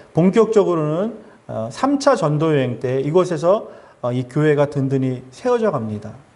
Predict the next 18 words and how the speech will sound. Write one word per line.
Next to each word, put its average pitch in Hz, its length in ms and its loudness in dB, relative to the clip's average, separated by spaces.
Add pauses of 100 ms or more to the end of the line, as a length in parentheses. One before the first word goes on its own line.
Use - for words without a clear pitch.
(520)
이 190 140 6
에베소는요, 208 960 4
보이시는 208 460 2
것처럼 165 520 -2 (380)
바닷가 156 480 0
항구에 220 880 -2 (200)
인접한 156 800 -2 (400)
도-, 143 180 0
도시입니다. 127 800 -4 (720)
그러니까 208 480 6
여러분, 185 320 4
항구는 247 520 0
어떻습니까? 151 600 -2
무역이 214 420 2
발달한 165 460 -2
거죠. 120 400 -12
무역이 185 320 2
발달하면 165 760 -2